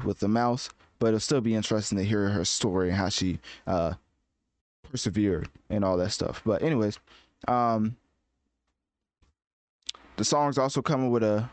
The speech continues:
music video. They said that this single is just a little something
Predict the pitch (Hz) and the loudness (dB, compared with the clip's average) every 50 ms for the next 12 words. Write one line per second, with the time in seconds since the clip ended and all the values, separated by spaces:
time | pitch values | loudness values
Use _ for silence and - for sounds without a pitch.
0 | - - 95 107 117 123 139 135 139 117 113 123 131 127 127 127 123 123 135 147 | -4 -2 2 2 4 4 2 2 0 2 2 2 2 4 4 2 2 2 0 -2
1 | - - _ _ _ _ _ _ _ _ _ _ _ _ _ _ _ _ _ _ | -4 -10 _ _ _ _ _ _ _ _ _ _ _ _ _ _ _ _ _ _
2 | _ _ _ _ _ _ _ _ _ _ _ _ _ _ _ _ _ _ _ _ | _ _ _ _ _ _ _ _ _ _ _ _ _ _ _ _ _ _ _ _
3 | _ _ _ _ _ - 120 123 - - 131 127 117 120 110 - - 120 123 117 | _ _ _ _ _ -2 -2 0 2 2 2 2 2 2 0 2 2 0 0 0
4 | - - 143 131 127 117 123 123 127 135 110 117 113 - 110 - 113 110 110 107 | 0 0 2 2 2 4 4 4 4 2 2 0 0 -2 -2 0 2 2 2 2
5 | 107 104 - - 113 107 107 - 110 135 160 | 2 2 0 0 0 0 0 0 -2 -2 -2